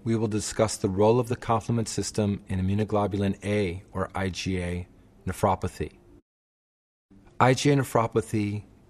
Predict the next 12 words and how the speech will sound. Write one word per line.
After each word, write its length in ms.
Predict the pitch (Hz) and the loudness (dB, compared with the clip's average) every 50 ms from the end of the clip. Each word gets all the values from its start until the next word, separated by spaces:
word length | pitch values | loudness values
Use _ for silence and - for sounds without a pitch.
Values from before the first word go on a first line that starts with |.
| - | -4
is 200 | - 117 120 107 | -2 -2 0 0
an 100 | 117 110 | -2 -2
autoimmune 800 | 104 - 107 110 110 117 110 107 104 101 101 107 107 98 90 87 - - | -2 0 0 2 4 4 4 4 2 2 2 2 2 0 0 -4 -6 -8
disease. 760 | - - 92 - - 85 78 - - - - - - - - - - - - - - - - - | -8 -6 -6 -4 -4 -6 -8 -8 -10 -12 -12 -12 -12 -14 -16 -20 -20 -20 -20 -20 -20 -16 -6 -4
Its 200 | 107 104 - - | -4 -2 -2 0
pathogenesis 1000 | - 117 113 107 - 107 92 - 113 127 147 151 135 - - 113 98 - - | 2 2 2 2 0 -2 0 2 2 4 4 2 2 0 -2 -4 -4 -4 -2
involves 480 | 110 101 - - 101 101 104 92 - - | -4 -2 -2 0 0 0 -2 -2 -4 -6
dysregulation 1120 | - - 135 131 - - 120 117 104 113 104 101 107 107 104 - - 120 113 113 110 107 - - | -2 -2 -2 0 0 2 2 2 2 2 0 2 2 2 0 -2 -2 -2 -2 -2 -2 -6 -6 -6
of 140 | - 98 - | -6 -6 -6
the 80 | 87 | -8
complement 640 | - - - - 170 170 - - 95 90 87 85 - | -10 -6 -2 0 0 0 -2 -4 -4 -4 -4 -6 -8
system. 420 | - - 80 - - - 85 69 | -10 -10 -10 -8 -8 -8 -10 -10